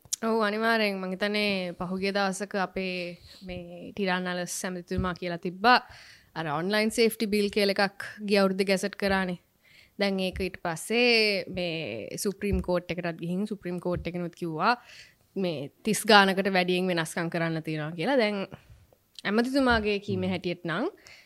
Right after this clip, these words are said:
විසිතුන් වෙනිදා මේක, මේකේ දෙවෙනි මේ වර්ෂන් එක පාර්ලිමේන්තුවට ඉදිරිපත් කරනවලු. ඒ කියන්නේ මේ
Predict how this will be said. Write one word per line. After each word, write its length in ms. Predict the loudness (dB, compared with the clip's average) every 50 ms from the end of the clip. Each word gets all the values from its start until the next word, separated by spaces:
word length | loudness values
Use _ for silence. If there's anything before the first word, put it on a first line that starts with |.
| _ _ _ _ _ 0
විසිතුන් 400 | 2 2 2 2 4 4 4 6
වෙනිදා 420 | 6 6 6 6 6 6 6 6 4 2 -2 -6 _ _ -4
මේක, 340 | 0 2 2 2 2 4 4 6 6 8 6 6
මේකේ 320 | 4 4 2 2 4 6
දෙවෙනි 380 | 6 8 8 8 8 6 6 4 2 -2 -8 -20 _ _ _ _ _ -6
මේ 760 | -4 0 0 2 2 2 2 2 2 2 2 2 0 0 -2 -6 _ -20 _ _ _ _ 4
වර්ෂන් 440 | 6 8 8 8 6 4 4 4 4
එක 200 | 2 4 4 4 6 8
පාර්ලිමේන්තුවට 680 | 8 8 8 8 6 4 0 0 0 0 0 0 0
ඉදිරිපත් 320 | 0 0 0 0 -2 0 2
කරනවලු. 460 | 2 4 4 2 0 -2 -4 -6 -10 _ _ -20 -20 -20 -20 -20 -20 -20 -20 -12 _
ඒ 180 | -4 -4 -2
කියන්නේ 500 | -2 0 0 2 2 2 2 2 4 4 4
මේ 720 | 4 4 4 4 2 2 2 2 2 2 0 0 -4 -8